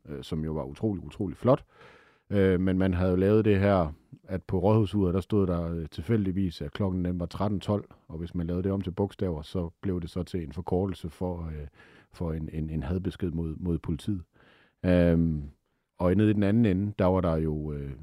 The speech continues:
altså virkelig nogle scener, vi ikke kan lide at se, og det var der også udenfor, hvor nogle politibetjente blev angrebet, da Brøndby-fansene ankom til, til stadion. Øhm, jeg, jeg er så, sådan delvist opmuntret af, at, at jeg synes, jeg kan se i dag,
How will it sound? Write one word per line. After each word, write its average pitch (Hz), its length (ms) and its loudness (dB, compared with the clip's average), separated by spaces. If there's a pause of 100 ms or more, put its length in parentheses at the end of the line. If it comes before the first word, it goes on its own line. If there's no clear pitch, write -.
(120)
altså 82 160 -10
virkelig 90 240 0
nogle 82 140 -2
scener, 92 220 -2
vi 85 100 0
ikke 92 80 -4
kan 90 100 -2
lide 92 120 -2
at 80 60 -6
se, 92 180 -6
og - 60 -14
det 76 80 -14
var 82 100 -6
der 85 80 -4
også 85 180 -4
udenfor, 98 320 0
hvor 82 200 -2
nogle 80 180 -4
politibetjente 87 640 -6
blev 80 200 -8
angrebet, 78 460 -6
da 73 100 -10
Brøndby-fansene 78 720 -8
ankom 80 360 -8
til, 78 200 -10 (140)
til - 160 -10
stadion. 76 440 -4 (200)
Øhm, 80 640 -2 (1080)
jeg, 107 460 8
jeg 107 120 6
er - 20 8
så, 110 220 2
sådan 120 220 2
delvist 117 400 4
opmuntret 113 480 2
af, 107 300 0
at, 87 160 -8 (180)
at 92 160 -6
jeg 92 120 -2
synes, - 240 -4
jeg 104 80 0
kan 90 120 -8
se - 240 2
i 107 140 0
dag, 113 360 0